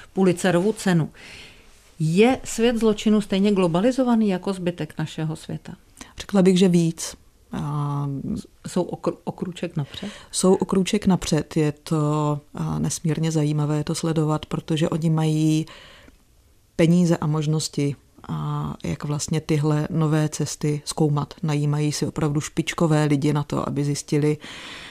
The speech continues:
Speaker 2: a jestli třeba pro ně bude výhodné investovat, e, do kryptoměn.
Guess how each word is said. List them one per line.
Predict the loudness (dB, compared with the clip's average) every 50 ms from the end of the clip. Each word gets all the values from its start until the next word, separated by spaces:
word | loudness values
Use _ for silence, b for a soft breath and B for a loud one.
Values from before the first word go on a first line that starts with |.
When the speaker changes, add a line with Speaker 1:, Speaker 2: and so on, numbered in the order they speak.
| B B -12 -8
Speaker 2:
a | -6 -4 -4 -4 -4 -2
jestli | -2 -2 -2 -2 -2 -2 -2 -2
třeba | 0 0 0 0 0 0
pro | 0 2 2
ně | 2 4 4 4 2
bude | 2 2 2 2 4 4 4
výhodné | 4 4 2 4 4 4 4 4 4 4 4 2 2
investovat, | 2 0 2 2 2 0 0 0 0 0 2 2 2 2 0 0 -4 -10 -10 -6
e, | -4 -2 -2 0 0 0 0 0 0
do | 0 0
kryptoměn. | 0 -2 -4 -2 0 0 2 2 2 2 0 -2